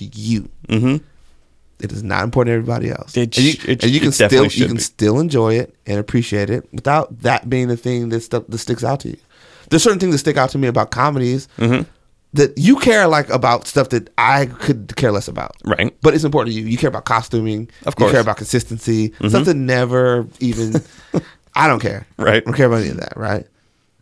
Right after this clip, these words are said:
Speaker 1: Um, I care stuff about, like, char-, characters' motivations and these things are
Speaker 2: Right.
Speaker 1: important, right?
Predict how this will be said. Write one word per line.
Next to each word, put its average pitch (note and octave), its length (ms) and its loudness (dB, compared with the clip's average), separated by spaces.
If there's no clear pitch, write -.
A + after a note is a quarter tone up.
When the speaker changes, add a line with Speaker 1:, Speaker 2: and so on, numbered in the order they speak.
Speaker 1:
Um, G2 420 -2
I A2+ 200 0
care C3+ 220 2
stuff A2+ 160 -4
about, G2+ 120 -6
like, D3 240 -6
char-, A#2+ 120 0
characters' G2+ 340 -4
motivations C#3+ 640 -2
and A2 80 -4
these A2 100 -4
things A2+ 200 -4
are - 40 2
Speaker 2:
Right. A3 40 4
Speaker 1:
important, C3 260 -2
right? F3+ 280 2